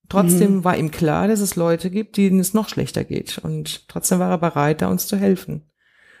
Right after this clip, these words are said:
Speaker 1: oder da mitzumachen. Da ist
Speaker 2: Ja.
Speaker 1: eine wirklich wunderschöne Freundschaft entstanden über die Jahre jetzt.
Speaker 2: Ja.
Speaker 1: Das alles nur durch Foodsharing. Also
Speaker 2: Ja.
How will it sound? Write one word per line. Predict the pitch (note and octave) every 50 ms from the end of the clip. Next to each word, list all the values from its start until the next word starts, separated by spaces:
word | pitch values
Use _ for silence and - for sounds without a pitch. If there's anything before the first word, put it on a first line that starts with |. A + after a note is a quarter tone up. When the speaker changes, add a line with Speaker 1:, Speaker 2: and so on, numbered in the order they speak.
| _ _ _ _
Speaker 1:
oder | - D#3+ D#3+
da | D3 E3+
mitzumachen. | F3 G3 G3+ G3 - F3 E3 D3+ C#3+ C#3 D#3 D#3 D3+ - _ _ _ _ _ _ _ _ _ _ _ - - - _
Da | - F3+
ist | F#3 F#3+
Speaker 2:
Ja. | F3+ F3
Speaker 1:
eine | E3+ E3+ E3+ E3+ E3 E3 E3 E3 D#3 E3+ - _
wirklich | - F#3+ G3 - G3 - -
wunderschöne | F3 F#3 G3 G3+ G3 - G#3 G#3 G#3
Freundschaft | - - F#3+ G3 G3 - E3 D#3+
entstanden | - D#3 D3+ - - D3+ D3+ D3+ C#3+ D3 D#3 D3 C#3+ D3+
über | - C#3 D#3 D3+
die | D3 D3
Jahre | C#3+ D3 C#3+ D3 C#3+ D3
jetzt. | C#3+ D3 D3 - - - _ _ _ _ _ _ _ _ _ _ _ _ _ _ _ _ _ _ _ _
Speaker 2:
Ja. | - F#3+ G3
Speaker 1:
Das | F#3+ E3+ E3 D#3+
alles | E3 F3+ G3 G#3+ A3+ A3 - - - - -
nur | F#3 F#3 F#3 F#3
durch | F3 F#3+ -
Foodsharing. | - G3 G3 - - D#3 C#3+ C#3+ C#3+ C#3+ D3+ D#3 _ _
Also | D#3 D3+ D3 D#3 D3+ D3+ D3+ D3+ D3+ _ _ _ _ _ _ _ _ _ _ _ _ _
Speaker 2:
Ja. | - F3 E3+ D#3+ D#3+ D#3